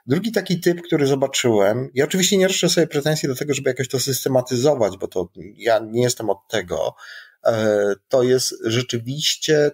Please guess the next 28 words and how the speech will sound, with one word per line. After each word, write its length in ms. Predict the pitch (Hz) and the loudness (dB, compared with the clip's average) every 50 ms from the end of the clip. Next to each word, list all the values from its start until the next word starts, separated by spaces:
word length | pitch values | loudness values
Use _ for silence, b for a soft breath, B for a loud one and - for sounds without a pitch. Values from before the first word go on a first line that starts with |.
| _ | _
taka, 720 | - 143 135 - _ - - 131 117 117 120 120 120 123 - _ 117 | -2 -2 -2 -2 _ -2 2 2 2 4 2 2 0 -2 -6 _ -10
mm, 760 | 117 110 113 113 113 110 110 107 107 107 104 104 107 107 107 107 _ _ | -8 -6 -6 -4 -4 -4 -4 -6 -6 -8 -10 -10 -12 -12 -14 -16 _ _
jak 240 | 120 113 101 107 107 | -6 -6 -6 -6 -2
gdyby 580 | 117 135 127 120 117 117 113 110 113 113 113 113 b b b b b b b b b b b b _ _ _ _ _ _ - - - _ _ - | -2 -2 -2 0 0 2 4 4 4 2 0 -4 b b b b b b b b b b b b _ _ _ _ _ _ -20 -20 -20 _ _ 0
kompensacja 1300 | 139 135 127 - 139 127 120 - - - 131 135 135 135 - - - 151 143 139 139 143 143 147 151 151 - - | 0 0 2 2 2 2 2 2 2 4 4 4 2 2 -2 -4 -2 0 0 2 2 2 2 0 0 -2 -2 -4
takiej 320 | 147 139 - - 156 147 | -6 -4 -2 -2 -2 0
wewnętrznej 640 | 139 147 143 143 143 143 143 139 - - 165 165 165 | 2 0 0 0 0 0 0 0 0 2 2 2 2
pustki, 640 | 165 - 254 226 - - - - - - - - - | 2 2 2 2 0 -2 -6 -8 -10 -10 -10 -8 -2
tak? 500 | - 127 123 151 208 214 - - - _ _ | 0 2 2 2 2 -2 -6 -12 -20 _ _
Tak 160 | - 131 120 - | -4 -4 -2 0
myślę 340 | 120 107 - - 101 92 | 0 -2 0 0 0 0
sobie. 640 | 92 - - 110 98 87 85 82 82 85 90 - - B B B B B B B B B _ | 0 0 0 0 0 0 0 -2 -2 -2 -2 -4 -8 B B B B B B B B B _
Ja, 180 | - 120 120 120 120 - 117 | 2 2 2 2 0 -4 -4
mm, 260 | 117 113 120 120 117 | -2 0 0 0 0
wspominam 480 | - - - 143 147 156 156 147 131 | -2 -2 0 0 2 2 2 2 0
kolegę 340 | - - 127 117 113 107 117 | 0 0 2 2 2 0 0
mecenasa, 560 | 117 113 110 - 117 107 107 113 110 - 123 | -2 -2 -2 0 0 2 2 2 2 0 0
który 560 | 120 - - - 120 117 117 117 110 104 - - | -2 -2 -4 -2 0 2 2 2 2 0 -4 -8
gdzieś 320 | - 98 90 107 110 - | -12 -6 -4 -2 -2 0
tam 220 | - 123 113 117 113 | 0 0 0 2 2
robił 260 | 117 110 110 107 101 | 0 0 0 -2 -2
zakupy 460 | 98 113 110 - - - - - 95 | -2 -2 -2 -2 -6 -4 0 0 0
w 100 | 87 90 | 0 2
Zalando, 560 | 92 107 104 101 92 90 90 90 85 90 90 | 2 2 4 4 4 2 2 2 2 2 2
codziennie 500 | 90 - 107 98 90 104 98 98 98 95 | 2 0 -2 -2 -2 -2 0 0 -2 -2
przychodziły 560 | 92 - - - - 101 92 101 101 92 92 87 | -2 -2 -4 -4 -4 -6 -4 -4 -2 0 0 0
jakieś, 540 | 90 92 - 95 92 - - - - - | 0 0 -4 -6 -6 -4 -4 -4 -4 -6
e, 140 | - - - | -6 -8 -10